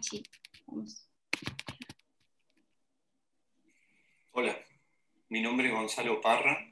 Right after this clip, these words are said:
Speaker 2: y soy instructor de Tai Chi Chuan. En el año dos mil diecinueve,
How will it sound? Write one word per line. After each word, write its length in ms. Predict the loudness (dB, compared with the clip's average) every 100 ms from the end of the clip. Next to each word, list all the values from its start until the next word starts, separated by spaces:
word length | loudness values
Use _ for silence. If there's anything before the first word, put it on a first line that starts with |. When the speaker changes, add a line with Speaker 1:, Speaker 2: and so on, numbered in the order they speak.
| _ _ _ _ -14 -8
Speaker 2:
y 60 |
soy 240 | -2 0 0
instructor 720 | -2 -6 -8 -2 2 2 2
de 420 | 0 0 -4 -8
Tai 220 | 0 2 2
Chi 160 | -6
Chuan. 320 | -8 -8 -10 -14 _ _ _ _ _ _ _ _ _ _ _ _ _ _ _ _ _ -6
En 140 | -4
el 120 | 0
año 320 | 0 2 2
dos 180 | 2 0
mil 220 | -2 -2 -2
diecinueve, 760 | -2 -4 -4 0 2 2 0